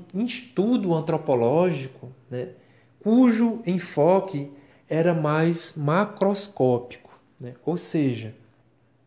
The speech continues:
é, é como se dentro de uma determinada perspectiva da antropologia, o objeto de análise, né, privilegiado primeiro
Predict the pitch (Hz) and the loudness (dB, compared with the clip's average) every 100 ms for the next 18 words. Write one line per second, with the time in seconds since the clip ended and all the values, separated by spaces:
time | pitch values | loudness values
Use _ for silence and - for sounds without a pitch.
0 | _ _ _ _ _ - 131 127 131 135 | _ _ _ _ _ -8 -2 0 2 2
1 | 131 131 131 - - _ _ _ _ _ | 0 -2 -4 -12 -20 _ _ _ _ _
2 | _ _ 160 160 214 208 - 196 185 - | _ _ -4 0 0 -2 -2 0 -2 -4
3 | _ _ 131 185 285 285 170 156 151 147 | _ _ 0 4 4 4 0 0 0 0
4 | 147 135 135 - 135 - 127 - 127 127 | 0 0 -2 -4 -6 -6 -6 -8 -6 -4
5 | 127 127 120 185 208 175 165 139 120 107 | -6 -6 0 0 2 0 0 0 0 -4
6 | 120 175 208 160 131 - _ _ _ _ | -4 -2 0 -2 -6 -16 _ _ _ _
7 | _ _ _ _ _ - 156 175 180 180 | _ _ _ _ _ 0 4 4 2 -2
8 | 143 139 170 226 170 143 156 151 131 127 | 0 2 4 2 0 -2 0 0 0 0
9 | 165 175 143 135 127 143 151 - 147 143 | 2 0 -2 -6 -6 -6 -8 -6 -4 2
10 | 143 131 127 135 160 139 120 165 165 123 | 2 2 2 2 2 0 -6 -6 -4 0
11 | 135 175 131 | 2 0 -2